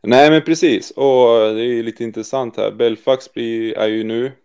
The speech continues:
eh, när vi spelar in det här runt lunchtid, så är ju han ju klar favorit på fyrtiotvå procent. Och det tycker vi inte är korrekt. Eh, de ligger lågt i sla-, snacket med honom och han återkommer efter långt uppehåll, så han känns ganska kall,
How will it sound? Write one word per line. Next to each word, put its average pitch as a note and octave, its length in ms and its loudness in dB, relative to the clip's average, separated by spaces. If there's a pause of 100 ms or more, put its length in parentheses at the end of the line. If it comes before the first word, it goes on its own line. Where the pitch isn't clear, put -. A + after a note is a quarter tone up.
(280)
eh, G2 420 -6
när F#2 140 -10
vi G2+ 140 -6
spelar G2+ 300 -4
in G2 140 -6
det G2 100 -4
här F#2+ 200 -2
runt F#2+ 300 -10
lunchtid, G2+ 500 -4
så G2 120 -4
är G2 100 4
ju F#2+ 100 2
han F#2+ 220 -4
ju F2+ 300 -6
klar A#2+ 220 2
favorit G#2+ 560 -2
på G2 320 -4
fyrtiotvå G2 420 -6
procent. A#2+ 500 -4 (140)
Och G2 580 0 (760)
det G#2 80 -6
tycker G#2 320 -10
vi G2 100 -2
inte G2+ 360 -2
är G2 180 4
korrekt. G#2 600 -2
Eh, F2+ 260 -12
de F#2 160 -12
ligger F#2+ 300 -4
lågt G#2 340 0
i - 20 -14
sla-, G2+ 320 -6
snacket G#2+ 420 -8
med G2 120 -6
honom G#2 380 -2
och G2 80 0
han G2+ 120 -2
återkommer G2+ 500 -4
efter G2 220 -6
långt G2 280 -6
uppehåll, G#2 520 -2
så F#2+ 400 -2
han G#2 160 -8
känns G2+ 200 -8
ganska G#2 300 -6
kall, A2 400 4